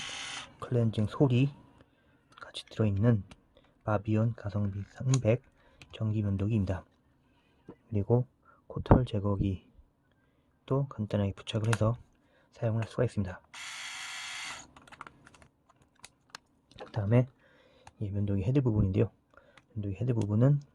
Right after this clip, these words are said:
쓰리웨이 방식으로 되어 있고 이렇게 자유자재로 움직일 수가 있으며,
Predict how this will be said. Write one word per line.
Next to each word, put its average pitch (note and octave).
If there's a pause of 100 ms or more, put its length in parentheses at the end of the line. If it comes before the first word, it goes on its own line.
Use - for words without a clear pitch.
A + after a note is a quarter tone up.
(1080)
쓰리웨이 C3
방식으로 G#2
되어 G2+
있고 G2 (1400)
이렇게 G2+ (880)
자유자재로 G#2+ (580)
움직일 G#2
수가 -
있으며, G2+